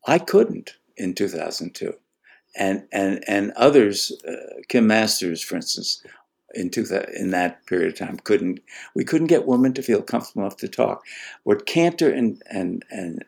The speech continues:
and Toohey did and Ronan Farrow did, they got women to talk in groups so they felt a little more secure. But, but that they had the empathy and the ability to make these women feel comfortable, I take my hat off to them.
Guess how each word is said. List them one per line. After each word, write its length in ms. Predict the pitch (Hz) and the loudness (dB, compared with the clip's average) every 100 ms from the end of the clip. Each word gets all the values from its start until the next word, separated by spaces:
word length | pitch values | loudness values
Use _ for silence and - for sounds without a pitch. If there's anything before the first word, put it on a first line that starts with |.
| - | -12
and 240 | 85 87 | -10 -6
Toohey 340 | - 170 143 | 2 4 4
did 320 | 110 101 95 - | 4 4 4 0
and 320 | - 87 87 - | -4 -2 -2 -4
Ronan 240 | 95 92 | -4 -4
Farrow 340 | 90 156 175 113 | -4 0 0 0
did, 320 | 101 85 85 - - - - | 0 -2 -2 -12 -18 -18 0
they 100 | 135 | 2
got 160 | 151 143 | 4 2
women 240 | 165 151 | 2 0
to 100 | 131 | -2
talk 380 | 127 147 135 - - | -2 0 0 0 -6
in 140 | 98 | -4
groups 640 | 98 135 180 - - - - _ | 4 6 6 2 -12 -12 -16 _
so 200 | - - | -4 2
they 160 | 98 101 | 4 4
felt 320 | - 98 98 | 4 2 0
a 40 | 95 | -4
little 220 | 98 95 | -2 0
more 220 | 92 87 | -2 -4
secure. 500 | - - - 80 - _ - - - | -6 -8 -6 -6 -8 _ -20 -20 -2
But, 280 | - 101 - - - | 2 2 0 -16 -6
but 180 | - 110 | -2 0
that 200 | - - | 0 2
they 180 | 165 175 | 4 6
had 160 | 190 131 | 6 6
the 180 | 120 | 4
empathy 720 | - 135 - - - 92 82 90 | 4 -2 0 -2 0 -2 0 -4
and 160 | - 90 | -4 -4
the 80 | 87 | -4
ability 540 | 87 117 127 113 110 | 0 4 4 4 2
to 120 | 101 | -2
make 220 | 98 101 - | -2 -2 -2
these 220 | 98 - | -6 -6
women 180 | 95 87 | -6 -6
feel 220 | - 82 | -8 -8
comfortable, 560 | - - - - - - - - - | -8 -10 -10 -14 -16 -18 -20 -20 -8
I 120 | 117 | -4
take 240 | 113 139 139 | 0 0 0
my 80 | |
hat 180 | 113 120 | -4 -4
off 220 | 87 80 - | -4 -6 -10
to 120 | - | -16
them. 120 | - | -16